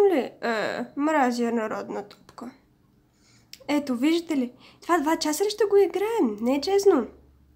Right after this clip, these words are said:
Да, два часа. Или докато спечеля. Така че на твое място бих се скрил.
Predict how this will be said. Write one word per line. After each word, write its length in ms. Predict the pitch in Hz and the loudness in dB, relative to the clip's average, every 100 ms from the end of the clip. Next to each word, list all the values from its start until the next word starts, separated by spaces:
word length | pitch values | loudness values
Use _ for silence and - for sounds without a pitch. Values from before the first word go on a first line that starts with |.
| _ _ _ - - _ _ _ | _ _ _ -20 -20 _ _ _
Да, 280 | 247 247 240 | -4 2 4
два 300 | 269 302 320 | 4 4 2
часа. 580 | 330 415 415 415 302 220 - _ _ _ _ _ _ _ _ | 2 2 2 2 -2 -4 -8 _ _ _ _ _ _ _ _
Или 160 | 269 277 | -2 2
докато 380 | 254 254 269 294 | 2 0 -2 -4
спечеля. 560 | - 311 - 403 269 - - _ _ _ _ _ - | -4 -6 0 2 0 -2 -14 _ _ _ _ _ -10
Така 220 | 294 339 | -4 0
че 80 | 339 | 2
на 100 | 277 | 2
твое 180 | 359 | 4
място 320 | 349 339 339 294 | 6 4 2 -4
бих 140 | 311 | -4
се 60 | 254 | -6
скрил. 320 | - 294 | -2 0